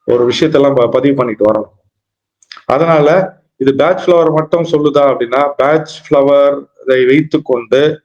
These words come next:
எப்படி E is equal to M C square-னு சொல்லிட்டு ஐன்ஸ்டீன் சொல்றாரு ரூல், அது இயற்கை விதி.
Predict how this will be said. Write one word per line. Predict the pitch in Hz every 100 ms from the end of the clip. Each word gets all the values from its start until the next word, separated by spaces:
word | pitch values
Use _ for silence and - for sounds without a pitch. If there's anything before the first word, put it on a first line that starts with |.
| _ _ _ _
எப்படி | 123 123 170 160 170 - _ _ -
E | 131
is | 160 160
equal | 156 151
to | 139
M | 139
C | 160 156
square-னு | 156 143 143
சொல்லிட்டு | 143 135 135 165 156 143
ஐன்ஸ்டீன் | 156 156 165 156 135
சொல்றாரு | 139 143 135 110 107 -
ரூல், | 135 151 131 - _
அது | 120 131
இயற்கை | 135 165 160 156
விதி. | 131 156 143